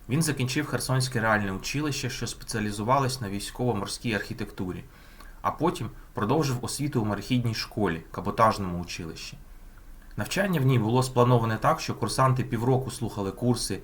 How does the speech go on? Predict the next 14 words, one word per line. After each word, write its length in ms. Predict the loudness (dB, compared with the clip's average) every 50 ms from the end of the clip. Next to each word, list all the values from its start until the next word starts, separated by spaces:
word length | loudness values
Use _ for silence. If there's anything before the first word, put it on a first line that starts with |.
| -10 -16 -16 -16 -12
а 80 | -10 -6
півроку 420 | -4 0 2 4 4 4 4 2
знаходились 580 | -2 -2 -2 0 2 2 2 4 2 0 0 -2
на 60 | -4
морській 340 | -4 -4 -6 -6 -4 -4 -4
практиці. 640 | -2 0 0 0 0 -2 -6 -14 -12 -12 -12 -14 -14 -18 -20 -20 -20 -20 -20 -20 -18 -18 -18 -18 -18 -20 -20 -20 -20 -20 -14 -12
Скінчивши 540 | -6 -4 -2 -2 2 2 2 2 4 4
мореплавну 560 | 6 6 6 6 6 6 6 6 6 6 2 -2
школу, 400 | -4 -4 0 2 2 4 2 2
Володимир 440 | 2 2 2 2 2 2 2 0
отримав 440 | -2 -2 -2 0 2 4 4 2 2
диплом 340 | 0 -4 0 2 2 2 2
помічника 480 | 2 0 -2 -4 -4 -4 0 0 0 0
капітана. 580 | 0 -2 -6 -6 -2 0 2 2 2 0 -4